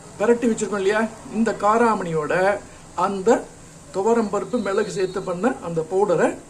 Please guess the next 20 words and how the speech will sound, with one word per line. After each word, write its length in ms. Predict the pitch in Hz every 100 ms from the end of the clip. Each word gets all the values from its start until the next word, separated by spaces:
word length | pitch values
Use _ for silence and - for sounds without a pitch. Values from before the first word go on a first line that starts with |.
| 170
நம்ம 220 | 170 226
கலந்து 420 | - 190 208 185
விட்டுக்கணும். 460 | 165 143 156 147 123 - - -
இதோ 220 | 160 220
ரெடி 300 | 185 196 233
ஆயிட்டு 560 | 190 147 - 170 180 185 - - - -
நம்ம 400 | 165 165 180 180 - -
சாத்விக் 480 | 202 220 269 247 -
சமையல்ல 640 | 208 190 180 175 175 175 - - - -
காராமணி 720 | 185 233 247 226 185 175 175 165
பருப்பு 300 | 185 233 - 208
உசிலி. 500 | 170 170 180 185 127 - - - - - - -
சாக்கா 380 | 196 254 285 269
விருத்த 260 | 254 247 220
சமையல்ங்கிறதுனால 640 | 220 220 226 233 208 233
நம்ம 220 | 233 208 202
வந்து 400 | 220 226 269 - - - -
பச்சை 260 | 196 - 233
மிளகா, 300 | 220 208 220
மிளகா, 500 | 196 208 208 226